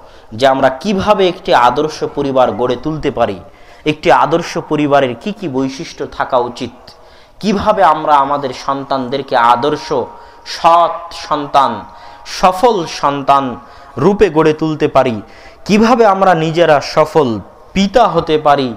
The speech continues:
সফল মাতা হতে পারি। এই মর্মে সংক্ষিপ্ত গুরুত্বপূর্ণ আলোচনা পেশ করার চেষ্টা করব ইনশাআল্লাহ। সর্বপ্রথম ইসলামে পরিবার প্রথার শুরু হয় বিবাহের মাধ্যমে।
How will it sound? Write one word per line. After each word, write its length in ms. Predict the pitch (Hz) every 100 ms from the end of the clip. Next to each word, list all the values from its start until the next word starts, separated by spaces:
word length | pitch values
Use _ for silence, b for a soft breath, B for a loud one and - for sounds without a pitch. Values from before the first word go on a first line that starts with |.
| -
সফল 560 | - 156 151 135 123 107
মাতা 340 | 107 123 196
হতে 280 | 156 151 147
পারি। 300 | 139 135 123 - - - -
এই 140 | 151
মর্মে 380 | 160 143 135 117 B B B -
সংক্ষিপ্ত 680 | - 175 180 - 226 - 196
গুরুত্বপূর্ণ 720 | 151 147 160 - 151 143 147
আলোচনা 460 | 135 135 143 131
পেশ 240 | 127 123 -
করার 240 | 123 117 117
চেষ্টা 300 | 160 - 147
করব 400 | - 113 113 107
ইনশাআল্লাহ। 640 | 139 127 131 101 104 95 - - - - - - _ _ - _ - - - _ _ b b b b b b -
সর্বপ্রথম 880 | - 196 214 240 240 233 220 233 196
ইসলামে 420 | - 220 208 202
পরিবার 460 | 190 180 190 185
প্রথার 400 | - 185 185 180
শুরু 340 | 170 - 165 170
হয় 200 | 160 151
বিবাহের 480 | 139 151 147 143 131
মাধ্যমে। 440 | 110 - 104